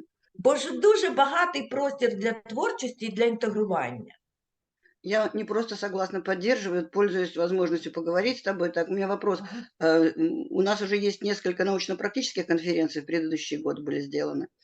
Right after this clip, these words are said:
Speaker 2: Э, и сд-, и в этом году были конфе-, именно конференции, где профессиональные вещи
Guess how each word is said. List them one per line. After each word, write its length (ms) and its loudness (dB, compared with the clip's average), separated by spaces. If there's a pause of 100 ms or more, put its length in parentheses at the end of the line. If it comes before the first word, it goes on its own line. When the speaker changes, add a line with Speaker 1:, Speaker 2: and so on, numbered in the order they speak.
(300)
Speaker 2:
Э, 220 0
и 200 2
сд-, 160 -4
и 100 6
в 60 2
этом 240 4
году 220 -2
были 220 -2
конфе-, 300 0
именно 300 2
конференции, 760 -2
где 200 -2
профессиональные 880 2
вещи 400 -6